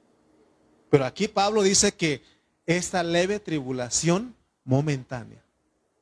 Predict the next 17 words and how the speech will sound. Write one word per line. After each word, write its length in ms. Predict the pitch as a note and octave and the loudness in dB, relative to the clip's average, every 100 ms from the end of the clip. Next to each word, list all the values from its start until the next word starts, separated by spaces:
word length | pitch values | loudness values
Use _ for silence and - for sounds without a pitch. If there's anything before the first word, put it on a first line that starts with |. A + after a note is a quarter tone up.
| _ | _
Porque 280 | C3+ B2+ C3+ | 0 0 -2
él 80 | D#3 | 0
dice 280 | G3+ G#3+ | 2 0
que 100 | - | -2
en 100 | C#3 | -4
ese 220 | C#3+ E3 F3+ | -2 -2 -2
ministerio 540 | D3 B2 - D#3 F#3 | -6 -4 2 2 0
sufrimos. 800 | - - A2 C#3+ G3+ A#3+ G#3+ - _ _ _ _ | -12 -14 -8 -4 -4 -4 -12 -14 _ _ _ _
Pero 200 | - C#3 | 0 0
ahí 120 | C#3 D#3 | 0 -4
tiene 220 | E3+ F3+ | -6 -8
un 80 | F#3 | -8
propósito. 600 | D#3 - A3+ A3 G3 C#3 | -14 -10 -2 -2 -4 -10
No 240 | D3+ G#3 | -4 0
sufrimos 540 | - F#3 F#3 G3 G3 - | 0 -4 -8 -8 -8 -10
por 160 | D3+ | -16
sufrir, 420 | - C#3 E3 A#3+ | -18 -6 -4 -4